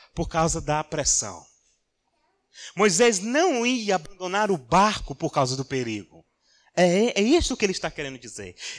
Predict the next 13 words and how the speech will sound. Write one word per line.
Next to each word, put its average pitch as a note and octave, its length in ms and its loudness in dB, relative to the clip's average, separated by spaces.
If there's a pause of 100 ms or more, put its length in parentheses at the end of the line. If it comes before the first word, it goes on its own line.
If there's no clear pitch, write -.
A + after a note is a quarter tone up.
Ele F3+ 160 -12
ia A3+ 340 0
encarar F#3+ 640 0
o A#3+ 60 -8
perigo F3 420 2
e E3+ 60 -6
continuar D3 600 -4 (140)
sendo D#3+ 420 2
fiel C3 400 2 (160)
ao C#3 120 0
dono G#2+ 320 -8
da G#2 120 -14
casa. - 440 -14